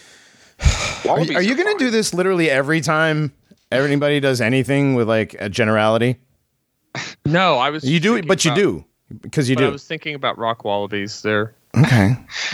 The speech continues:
Speaker 1: But, like, literally everything except for the rock wallaby in Australia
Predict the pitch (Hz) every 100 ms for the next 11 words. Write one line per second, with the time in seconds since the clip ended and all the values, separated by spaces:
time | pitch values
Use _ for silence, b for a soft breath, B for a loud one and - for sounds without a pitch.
0 | 196 117 151 143 151 139 135 156 170 170
1 | 151 143 151 160 165 160 165 - 240 277
2 | - 302 285 233 214 208 202 165 127 107
3 | 98 95 90 101 _ _ _ b b b
4 | b 131 160 175 - - 226 185 131 95